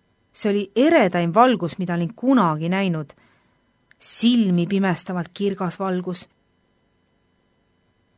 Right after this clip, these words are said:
Ma tõusin voodist ja kuulsin häält. „Nüüd on lõpp. Täna sa lähed koju.“ Samal hetkel valgus kadus.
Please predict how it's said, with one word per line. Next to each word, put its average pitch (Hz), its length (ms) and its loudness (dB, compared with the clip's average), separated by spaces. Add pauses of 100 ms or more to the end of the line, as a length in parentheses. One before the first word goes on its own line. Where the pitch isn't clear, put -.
(300)
Ma 175 80 -14
tõusin 180 380 -2
voodist 262 460 0
ja 170 60 -4
kuulsin 185 440 -4
häält. 160 460 -6 (1040)
„Nüüd 214 640 4 (100)
on 180 320 -2 (140)
lõpp. - 480 -4 (760)
Täna 240 540 2
sa - 220 -4
lähed 175 360 -2
koju.“ 165 380 -2 (1700)
Samal 170 380 -4
hetkel 185 400 -4
valgus 170 400 -4
kadus. 175 460 -10